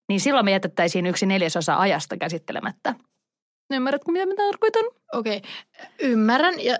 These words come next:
Speaker 2: ja hyvä pointti.
Speaker 1: Niin.
Speaker 2: Ehkä tota mä syvy-, syv-, niinku syvällä sisimmissäni tarkoitinkin.
Speaker 1: Niin,
Speaker 2: Et miten
Speaker 1: tavallaan.
Speaker 2: se aika, kun on menkat? Vähän niinku,
Speaker 1: Niin.
Speaker 2: kun seksistä puhutaan, niin miten sitten, kun on menkat?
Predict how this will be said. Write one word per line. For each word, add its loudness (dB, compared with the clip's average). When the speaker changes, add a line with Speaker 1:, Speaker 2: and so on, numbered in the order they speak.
Speaker 2:
ja 4
hyvä 2
pointti. 0
Speaker 1:
Niin. -2
Speaker 2:
Ehkä 4
tota 2
mä 2
syvy-, 0
syv-, 0
niinku -2
syvällä 0
sisimmissäni -6
tarkoitinkin. -6
Speaker 1:
Niin, 2
Speaker 2:
Et 0
miten 2
Speaker 1:
tavallaan. 2
Speaker 2:
se 4
aika, 2
kun -2
on 0
menkat? -4
Vähän 2
niinku, 4
Speaker 1:
Niin. 2
Speaker 2:
kun 0
seksistä -2
puhutaan, 0
niin -4
miten -2
sitten, -4
kun -4
on -4
menkat? -4